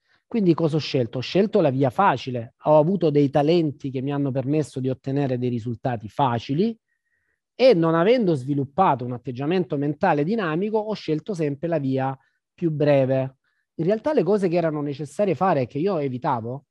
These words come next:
erano necessarie, se erano necessarie le avrei dovute fare,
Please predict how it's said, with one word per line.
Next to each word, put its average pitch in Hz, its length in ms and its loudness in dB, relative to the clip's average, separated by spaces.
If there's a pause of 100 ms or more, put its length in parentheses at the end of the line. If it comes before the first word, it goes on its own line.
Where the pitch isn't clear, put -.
(440)
erano 233 300 4
necessarie, 131 680 -2
se - 160 -6
erano 143 240 2
necessarie 147 760 -4 (540)
le 127 160 0
avrei 127 240 2
dovute 135 280 0
fare, 113 460 -4